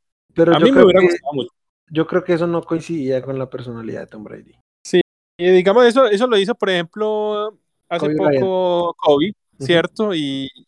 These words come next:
Speaker 2: y en todos los estadios le, le hacían un homenaje y toda la cosa. Yo creo que algo así similar hubiera sido, pero,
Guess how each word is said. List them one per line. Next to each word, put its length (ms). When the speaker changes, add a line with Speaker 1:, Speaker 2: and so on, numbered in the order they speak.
Speaker 2:
y 160
en 120
todos 320
los 160
estadios 520
le, 260
le 580
hacían 240
un 120
homenaje 460
y 40
toda 160
la 100
cosa. 260
Yo 120
creo 180
que 120
algo 180
así 160
similar 380
hubiera 240
sido, 280
pero, 280